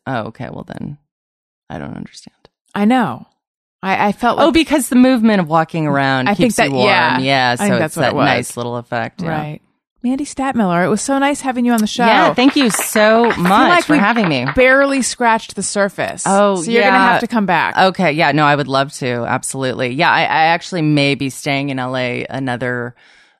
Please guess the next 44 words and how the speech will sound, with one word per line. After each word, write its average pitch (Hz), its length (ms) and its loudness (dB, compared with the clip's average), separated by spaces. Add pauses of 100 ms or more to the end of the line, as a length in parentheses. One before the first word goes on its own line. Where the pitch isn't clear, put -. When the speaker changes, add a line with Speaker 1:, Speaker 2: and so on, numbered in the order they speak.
Speaker 1:
uh, 123 300 -2
week 127 680 -8
because 123 280 -12
of 117 80 -10
another, 117 480 -10 (180)
uh, 120 220 -8 (120)
booking. 120 500 -8
So 110 360 -6
I 113 580 -6
will, 120 800 -12 (160)
you 127 140 -6
know, 113 140 -4
whatever. 123 500 -10
I 127 140 0
will, 127 260 -4
I'll, 165 200 4
I'll, 165 280 4
I'll, 160 300 4
I'll, 147 260 2
I'll 143 160 0
text 160 340 -6
you. 165 100 -4
And 143 140 -2
if 135 120 -10
it 123 60 -8
was 135 200 -10
just - 280 -8
a 139 60 -12
thing 147 400 -6 (300)
you're 143 100 -10
saying, 151 500 -2
that's 131 200 -8
fine 131 320 -4
too. 156 480 -2
And 135 280 -2
it 135 80 -4
was 135 260 -8
really 156 280 -2
great 143 280 0
meeting 139 340 -2
you, 123 300 -4
Jeff. 123 600 -4
And, 120 480 -6
uh, 131 280 -4